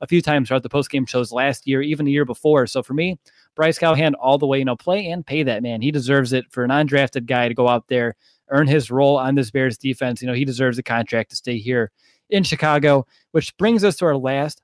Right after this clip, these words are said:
player of Pass and Play, and that's gonna be John Timu. And Brandon, I'm gonna go to you first.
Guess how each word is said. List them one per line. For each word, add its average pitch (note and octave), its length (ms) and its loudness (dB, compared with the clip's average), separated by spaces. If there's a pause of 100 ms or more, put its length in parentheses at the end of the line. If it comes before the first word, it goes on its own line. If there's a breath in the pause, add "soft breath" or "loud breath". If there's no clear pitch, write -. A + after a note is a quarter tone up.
player C#3 480 -2
of A2+ 120 -18
Pass B2+ 240 -6
and A2+ 100 -20
Play, A2+ 380 -4 (160)
and B2+ 100 -6
that's B2 140 -2
gonna D3 80 -6
be B2+ 100 -2
John B2 300 -2
Timu. A2+ 460 -2 (260)
And A2+ 220 -6 (760)
Brandon, D3 340 -2
I'm E3 60 -12
gonna G3 100 -6
go G3+ 80 -6
to G3 60 -6
you G#3 60 -8
first. - 340 -6